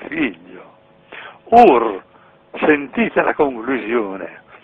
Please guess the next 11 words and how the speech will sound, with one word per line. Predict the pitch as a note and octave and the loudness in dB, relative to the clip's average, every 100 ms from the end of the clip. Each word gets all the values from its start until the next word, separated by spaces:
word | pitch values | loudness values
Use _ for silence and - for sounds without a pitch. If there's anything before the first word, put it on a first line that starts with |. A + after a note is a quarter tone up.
| - - - - - - | -20 -20 -16 -12 -10 -6
se | - E3+ D#3 | 4 4 6
l'esser | F#3+ G#3 - - F3+ E3 | 4 2 -2 2 2 2
dal | D#3+ F3 D#3+ - | 2 2 0 -6
figlio | F#3 F3 A2 A2 A2 G#2 - _ _ | -6 -4 -6 -8 -6 -6 -8 _ _
ebbe | F#3 E3 A2 A2 C#3 | 2 2 0 -2 0
la | C#3 B2 | 2 0
madre, | D3 A#3 C#4 C4+ C4 C#4 C4 _ _ _ _ _ _ _ _ _ _ - | -2 -2 -2 -6 -6 -6 -8 _ _ _ _ _ _ _ _ _ _ -2
o | G3 A3+ G#3+ - | 2 2 0 2
sa | G3+ G#3 | 4 4
da | G#3+ | 4
dir | G3 E3+ C3+ G2 | 2 0 -2 -4